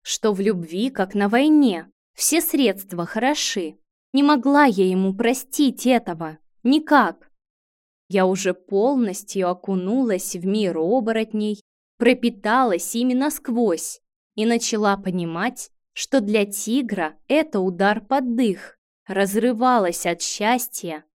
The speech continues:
от осознания того, что Тимур готов пожертвовать своими угодьями ради меня. И в то же время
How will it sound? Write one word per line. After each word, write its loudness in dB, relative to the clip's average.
от -4
осознания 0
того, -2
что -2
Тимур 0
готов -2
пожертвовать -2
своими 0
угодьями -4
ради 0
меня. 2
И -2
в -8
то 2
же 0
время -2